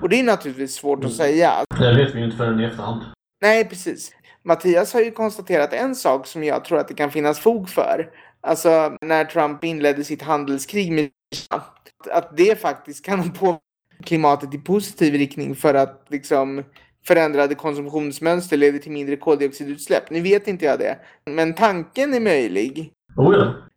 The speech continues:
Speaker 1: För att, alltså, jag tror Mattias räknade på hur mycket koldioxid det är per, liksom, värdeenhet som skiljer sig kontra kinesisk produktion då kontra europeisk, och det är ju jättemycket.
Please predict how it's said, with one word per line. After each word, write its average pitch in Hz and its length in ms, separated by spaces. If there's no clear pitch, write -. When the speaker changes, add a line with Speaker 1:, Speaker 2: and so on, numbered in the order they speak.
Speaker 1:
För 175 240
att, 170 280
alltså, 165 380
jag 170 160
tror 202 120
Mattias 196 420
räknade 185 440
på 180 200
hur 160 80
mycket 151 280
koldioxid 156 680
det 156 260
är 143 100
per, 147 360
liksom, 147 500
värdeenhet 151 1000
som 156 260
skiljer 196 500
sig 147 580
kontra 147 380
kinesisk 175 460
produktion 165 420
då 139 100
kontra 143 320
europeisk, 160 560
och - 80
det 131 60
är - 120
ju 151 60
jättemycket. - 1000